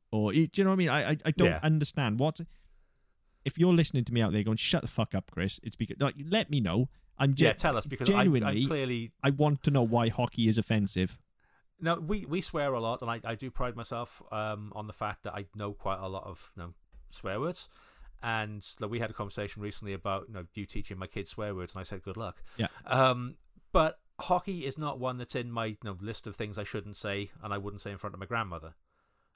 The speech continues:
Speaker 2: So, can somebody please explain to me why the fuck you can't say hockey?
Speaker 1: Yeah, I don't get, I mean, is this something we're missing here?
Speaker 2: Possibly, I don't know. Um,
Speaker 1: I'd
Speaker 2: unless
Speaker 1: be
Speaker 2: this is somebody
Speaker 1: surprised
Speaker 2: on Wi-,
Speaker 1: if,
Speaker 2: on Wiki-,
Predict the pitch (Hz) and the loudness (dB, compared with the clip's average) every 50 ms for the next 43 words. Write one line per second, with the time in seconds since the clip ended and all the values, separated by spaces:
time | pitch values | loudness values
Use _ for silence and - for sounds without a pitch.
0 | _ _ - - - 127 117 113 - _ _ _ _ _ _ - 185 - 156 151 | _ _ -14 -8 -6 -6 -6 -6 -10 _ _ _ _ _ _ -6 -6 -4 -4 -6
1 | 139 - - - 170 165 151 139 131 - - - 151 139 120 - 131 - - 127 | -8 -8 -6 -6 -4 -4 -6 -10 -6 -2 -2 0 0 -2 -6 -8 -12 -12 -10 -8
2 | 113 110 - - 107 98 117 135 135 131 113 113 - - - - 117 - - 110 | -8 -8 -8 -10 -10 -8 -6 -6 -6 -6 -8 -10 -10 -8 -8 -8 -8 -8 -10 -14
3 | 101 - 107 101 98 - - 95 92 95 90 - - 76 - _ _ _ _ _ | -14 -12 -12 -12 -12 -10 -10 -10 -8 -8 -10 -12 -14 -20 -20 _ _ _ _ _
4 | _ _ _ _ _ _ _ _ _ 165 156 123 95 - _ - 123 131 123 - | _ _ _ _ _ _ _ _ _ -4 -4 -4 -4 -6 _ -4 -4 -4 -4 -4
5 | _ - 139 127 127 117 - 131 - - 135 139 139 139 117 143 135 170 156 - | _ -2 -2 -2 -2 -2 -2 -2 2 4 4 4 4 4 4 2 4 4 4 4
6 | - - 160 147 - 160 147 143 139 135 135 135 135 139 135 - - 117 104 101 | 6 4 4 4 4 4 4 6 6 8 8 8 8 6 6 4 4 4 4 4
7 | 98 98 95 92 90 80 82 - _ _ _ _ _ _ _ _ _ _ - - | 2 2 0 0 0 0 -2 -4 _ _ _ _ _ _ _ _ _ _ -20 -20
8 | - _ - - - 160 147 - 117 101 104 95 92 87 - - - 104 101 - | 0 _ 8 8 8 8 4 -4 -6 -6 -6 -6 -6 -8 -12 -12 -10 -10 -8 -8
9 | 104 98 92 90 87 85 87 - _ - - 98 95 101 110 135 113 - 147 131 | -8 -8 -8 -8 -10 -10 -10 -12 _ -12 -10 -8 -4 -2 0 0 2 2 4 4
10 | - 139 - - - 170 160 147 143 131 117 101 135 120 113 107 104 104 - - | 4 4 4 6 6 6 6 6 6 4 4 4 2 2 2 0 -6 -8 -8 -10